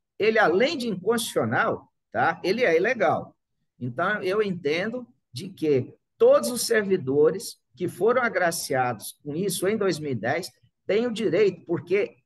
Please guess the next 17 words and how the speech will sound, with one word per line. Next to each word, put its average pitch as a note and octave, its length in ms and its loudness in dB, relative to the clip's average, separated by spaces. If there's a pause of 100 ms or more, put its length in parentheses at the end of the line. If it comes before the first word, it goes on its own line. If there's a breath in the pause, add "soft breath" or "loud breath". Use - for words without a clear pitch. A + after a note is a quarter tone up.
(120)
o F3+ 140 4
S A#3 320 2
T - 80 4
F F#3 320 4
mandou E3 380 0
dar G3+ 320 0
aumento, F#3+ 640 -2
ele E3+ 180 -2
não A3 180 -6
mandou A3+ 420 -2
dar E3+ 240 0 (200)
reposicionamento. F#3 1200 -2 (340)
Então, D3 280 -2
o G#3+ 60 -2
governo G3+ 440 0
de F3 120 -6
Estado D3+ 680 0